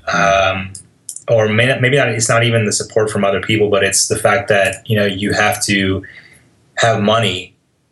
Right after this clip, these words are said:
to do this. Like, you, you, you can't just do it, like, you know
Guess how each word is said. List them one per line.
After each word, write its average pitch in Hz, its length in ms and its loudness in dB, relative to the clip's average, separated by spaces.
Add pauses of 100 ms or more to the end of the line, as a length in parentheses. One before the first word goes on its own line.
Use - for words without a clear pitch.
(300)
to 104 420 0 (880)
do 143 200 2
this. - 320 -2
Like, 110 160 0
you, 110 80 -4
you, 113 200 -2
you 117 180 2
can't 123 380 -2 (160)
just 117 360 0
do 113 160 4
it, 107 360 -2
like, 98 600 -2
you 113 60 0
know 92 580 0